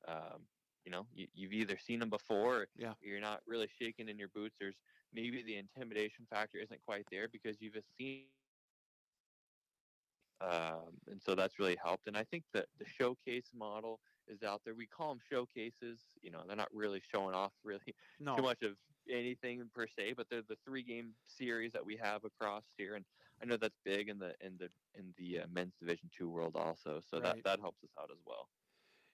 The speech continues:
Speaker 2: You know, and it, I, I, uh,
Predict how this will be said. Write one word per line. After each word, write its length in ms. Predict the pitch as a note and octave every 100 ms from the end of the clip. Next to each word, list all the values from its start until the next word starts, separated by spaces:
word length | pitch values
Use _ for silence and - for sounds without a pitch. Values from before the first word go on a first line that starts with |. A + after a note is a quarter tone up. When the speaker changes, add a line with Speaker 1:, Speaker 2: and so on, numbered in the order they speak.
| -
Speaker 2:
You 120 | B2
know, 300 | B2 A#2+ A#2+ - -
and 300 | B2+ B2 A#2 _ -
it, 160 | C3+ - _ -
I, 100 | - - _
I, 320 | - C3+ C#3 C3+
uh, 200 | C3